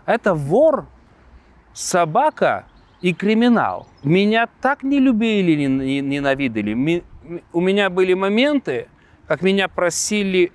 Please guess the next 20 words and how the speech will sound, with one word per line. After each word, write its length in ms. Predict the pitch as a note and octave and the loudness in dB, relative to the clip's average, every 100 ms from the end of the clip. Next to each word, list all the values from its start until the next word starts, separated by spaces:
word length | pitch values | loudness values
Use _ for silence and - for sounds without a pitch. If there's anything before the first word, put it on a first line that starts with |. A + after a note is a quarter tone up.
| _ - | _ -14
выйти 920 | A#2+ B2+ D3+ C#4 C#4+ _ - A2+ G#2 _ - | -8 -6 0 0 0 _ -2 -2 -2 _ -4
из 280 | E3 D3+ E3+ | -2 0 0
офиса 520 | A3 - D3+ - G#2 | 0 -2 -10 -4 -6
в 40 | |
State 380 | - - - D#3 | -6 -8 -2 0
Department, 600 | D#3+ F#3 G#3 - G#2+ F#2 | 0 -2 -2 -4 -10 -10
как 180 | G2 A#2+ | -6 -6
посла. 520 | - F3+ - G3 G2 - _ _ - _ _ | -4 -6 -2 -2 -2 -10 _ _ -20 _ _
Я 220 | C3+ F#3 | -2 -2
их 260 | - F#3 - | -2 -6 -8
слал, 560 | - G#3+ C4+ C#4+ D#3 | -10 -2 0 2 0
как 220 | A2 E3 - - | -2 -8 -10 -12
вы 300 | C#3 E3+ C#4 | -6 0 0
ш-, 180 | - - | 0 -6
слали 760 | - - - F#3 A3 G#3 D3 A#2 _ _ - | -12 -16 -2 0 2 0 -2 -2 _ _ -6
этого, 640 | D#3+ - E3 D#3+ D#3+ D#3 | -6 -4 -2 2 2 2
этой, 440 | D#3+ E3 - E3 D#3 | 2 -2 -2 -2 -2
этот 320 | D#3 E3 - | -2 -4 -2
русский 340 | F#3+ A#3 - | -2 -2 -6
корабль. 520 | G3 G#3 G#3+ C#3 F#2+ | -2 0 2 0 -4